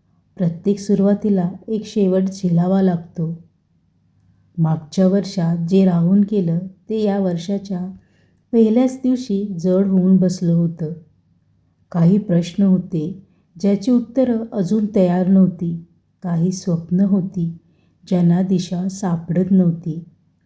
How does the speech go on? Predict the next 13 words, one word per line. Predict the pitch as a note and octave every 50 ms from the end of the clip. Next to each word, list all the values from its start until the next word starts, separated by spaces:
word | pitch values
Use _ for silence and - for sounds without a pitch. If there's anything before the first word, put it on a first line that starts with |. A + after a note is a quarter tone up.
| _ _ _ _ _ _ _ _ _ _ E3
जानेवारी | E3 F#3+ F3 E3 E3 E3 F3+ F#3+ G3+ G3+ G3+ G#3
म्हणजे | G#3 A3 G#3+ A3 G3 F#3 F3+ F3+ G3 F#3 - - - _ _ _ _ _ _ _ -
आशेचा | F#3+ F#3+ E3+ E3 - G#3+ G#3 G#3 - A#3 A3+
महिना | G#3 G3 F#3 F3 E3+ F3+ F#3
म्हणतात, | F3+ F3+ F3 E3 E3 - F3 E3 E3 - - - _ _ _ _ _ _ _ _ _ _ -
पण | F3+ E3+
माझ्यासाठी | E3 F3 F#3 F3+ F3 E3 F#3+ F#3+ F#3+ F#3+ A3 A3 A3 G#3+
तो | G#3+ - - C4 B3 A3 F#3+ G3 G3+ - - _ _ _ _ _
स्वतःशी | - - F#3 E3+ E3 - G3 G3+ G3 - - F3+ F3+ F3+ F#3 -
प्रामाणिक | F#3 F3+ F3 F3 F3 F3+ F#3 G3+ G3 -
होण्याचा | A3 G3+ G3 G3+ G3 F#3+ F3+ E3 E3+ E3 E3+ -
काळ | - E3+ E3 E3 E3+
होता. | E3 E3 E3 E3 E3 - D#3+ D#3+ E3